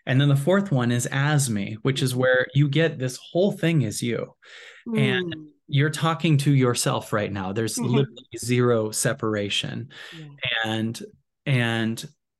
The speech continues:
Speaker 1: as me, I think, holds much bigger space for all that is and can alchemize what you used to think of as the lower frequencies, and is,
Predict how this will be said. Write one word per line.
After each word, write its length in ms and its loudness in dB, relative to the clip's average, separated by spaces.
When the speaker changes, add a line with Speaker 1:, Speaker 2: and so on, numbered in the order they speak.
Speaker 1:
as 400 0
me, 420 4
I 160 -2
think, 260 -2
holds 380 -2
much 300 -4
bigger 240 -2
space 400 -4
for 580 -2
all 340 4
that 300 0
is 400 0
and 200 -2
can 140 2
alchemize 680 0
what 160 0
you 180 0
used 340 0
to 80 0
think 240 -4
of 120 -4
as 160 -2
the 120 -2
lower 320 0
frequencies, 840 -4
and 480 -2
is, 360 -2